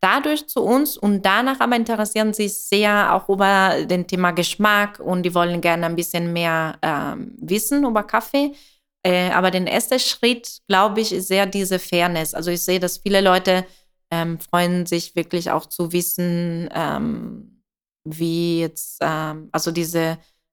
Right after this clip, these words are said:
äh, so wissen, woher der Kaffee kommt, äh, unsere Beziehung mit dem Kaffeebauer. Und das ist oft, wenn jemand erzählt, wie die auf uns gekommen sind, die haben nachhaltigen Kaffee gesucht,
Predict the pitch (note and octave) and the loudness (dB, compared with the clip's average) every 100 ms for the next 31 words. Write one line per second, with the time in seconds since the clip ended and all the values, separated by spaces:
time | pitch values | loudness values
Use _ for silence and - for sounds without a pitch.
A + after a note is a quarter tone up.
0 | - E3+ E3 D#3+ D#3+ - - E3 E3+ E3 | -10 -6 -6 -4 -6 -8 -10 -6 -4 -4
1 | D#3+ E3 E3 D#3+ D#3+ D#3 D#3 D#3+ - - | 0 2 2 0 -2 -4 -4 -6 -6 -2
2 | D#3 D#3 D#3 - - D#3 D#3 D#3 E3 E3 | -2 -2 -8 -8 -6 -4 -4 -4 -2 0
3 | E3 E3 D#3+ F3 E3 D#3+ D#3+ D#3 - D3+ | 0 -2 -4 -4 -4 -4 -4 -4 -6 -4
4 | D3+ D3 D#3 D#3 _ _ _ _ - D#3+ | -2 0 -2 -8 _ _ _ _ -20 -20
5 | D#3 D#3+ _ _ _ - E3 E3+ E3+ - | -20 _ _ _ _ -6 -4 -4 -6 -2
6 | E3+ E3 - E3+ E3 E3 D#3+ D#3+ D#3+ D#3 | -2 -2 -6 -4 -2 -2 -4 -4 -4 -4
7 | D#3+ E3 F3 E3+ E3+ E3 D#3+ - F3 E3+ | -8 -10 -8 -4 0 0 -2 0 2 2
8 | F3 D#3+ E3 D#3 D3+ - A3 A3 A#3+ A3+ | 0 0 0 0 -4 -2 -2 0 0 2
9 | A3 G#3+ G#3 F#3 E3+ E3+ E3+ _ D#3 _ | 2 2 0 0 -2 -6 -12 _ _ _
10 | F3 F3 E3+ E3+ E3+ E3 G3 - G3 F#3+ | -4 -2 -2 -2 -4 -2 -6 -4 -4 -2
11 | G3 F#3+ - | -2 -6 -12